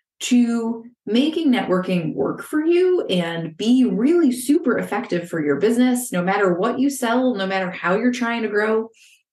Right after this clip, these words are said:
It can be, like, the best tool in your pocket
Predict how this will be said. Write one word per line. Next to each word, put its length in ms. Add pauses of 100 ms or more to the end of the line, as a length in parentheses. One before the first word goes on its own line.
It 300
can 280
be, 460 (320)
like, 320
the 400
best 460
tool 380
in 100
your 180
pocket 520